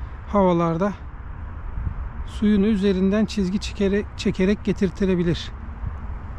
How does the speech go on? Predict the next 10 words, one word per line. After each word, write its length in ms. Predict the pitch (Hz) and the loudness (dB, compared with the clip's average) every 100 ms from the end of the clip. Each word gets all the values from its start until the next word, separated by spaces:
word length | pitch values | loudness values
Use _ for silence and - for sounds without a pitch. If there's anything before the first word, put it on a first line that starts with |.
| - - - - - - - - - - - - - - - | -6 -4 0 4 4 2 -2 -6 -8 -8 -6 -6 -6 -4 -4
Şimdi 280 | - 208 196 | 2 4 6
hızlı 140 | 196 | 4
çekeceğim. 380 | 185 147 139 135 - - - - - - - - - - - - - | 2 0 0 -2 -4 -10 -10 -10 -8 -6 -6 -8 -10 -10 -10 -6 -2
Bu 80 | |
kadar 300 | 190 170 160 | 2 4 4
da 120 | 165 175 | 4 4
dalıyor. 300 | 160 151 117 - - - - - - - - - - - - - - - - - - - - - - - - - - - - - - - - - - - - - - - | 4 2 0 -6 -6 -4 -4 -6 -8 -8 -8 -8 -8 -8 -10 -8 -8 -8 -8 -8 -4 -4 -2 -2 -4 -6 -8 -10 -10 -10 -12 -10 -10 -10 -10 -10 -10 -10 -10 -10 -10 -6
Bakalım. 380 | 170 156 196 - - - - - - - - - - - - - - - - - - - - - - - - - - - - - - - - - - - - - - - | -2 2 2 2 -6 -8 -8 -8 -8 -8 -8 -6 -4 -6 -6 -8 -4 -4 -4 -6 -10 -10 -10 -12 -12 -12 -12 -10 -10 -10 -6 -8 -8 -12 -10 -12 -10 -10 -12 -10 -10 -2
Diyelim 280 | 196 185 185 | 2 4 4
ki 280 | - 214 | 2 0